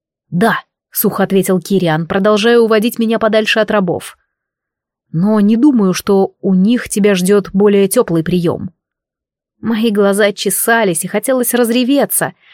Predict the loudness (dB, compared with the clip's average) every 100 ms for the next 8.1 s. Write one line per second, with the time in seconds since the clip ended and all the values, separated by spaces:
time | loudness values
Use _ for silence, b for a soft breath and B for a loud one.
0 | B B -2 0 2 2 2 2 0 0
1 | 0 0 -2 -6 -12 -16 _ _ _ _
2 | -6 -2 2 2 2 2 2 2 0 0
3 | 0 2 2 2 2 2 2 0 0 -2
4 | 0 0 0 -4 -6 -8 -10 _ _ _
5 | _ -4 0 0 2 2 2 2 2 0
6 | 0 0 0 0 -2 0 2 2 2 0
7 | -4 0 0 2 0 0 0 0 -4 -10